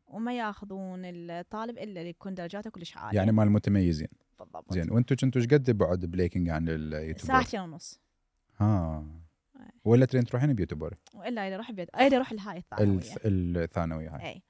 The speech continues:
Speaker 1: آه، فمن قدمت عليها
Speaker 2: مم.
Speaker 1: وانقبلت بيها، فتحولنا إحنا وأهلي.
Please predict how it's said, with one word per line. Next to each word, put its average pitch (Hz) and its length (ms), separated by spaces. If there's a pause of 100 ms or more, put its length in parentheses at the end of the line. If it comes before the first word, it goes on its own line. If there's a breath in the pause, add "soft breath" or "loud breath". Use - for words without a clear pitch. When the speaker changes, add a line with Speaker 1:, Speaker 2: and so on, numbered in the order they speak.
(500 soft breath)
Speaker 1:
آه، 226 300
فمن 262 300
قدمت 226 420
عليها 196 460
Speaker 2:
مم. 247 60
Speaker 1:
وانقبلت 254 680
بيها، 240 560
فتحولنا 285 1080
إحنا - 180
وأهلي. 214 340